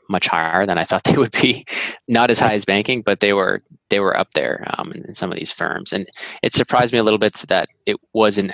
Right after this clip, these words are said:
as tied to the typical firms you'd think of, like the Big Four or M B B. It wasn't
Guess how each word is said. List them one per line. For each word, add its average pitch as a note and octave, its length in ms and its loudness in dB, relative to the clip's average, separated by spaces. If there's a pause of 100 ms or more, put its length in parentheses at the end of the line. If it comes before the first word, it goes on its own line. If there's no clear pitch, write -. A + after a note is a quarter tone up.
as F2+ 280 -2
tied F2 400 0
to E2 640 -2
the D#2 80 0
typical - 340 -2
firms E2 260 -2
you'd E2+ 100 -2
think E2+ 240 -2
of, D#2+ 100 0
like D2 180 2
the - 80 -2
Big E2 180 0
Four - 600 0
or - 60 2
M - 80 0
B - 160 -4
B. D2+ 100 0 (100)
It - 80 0
wasn't - 280 -2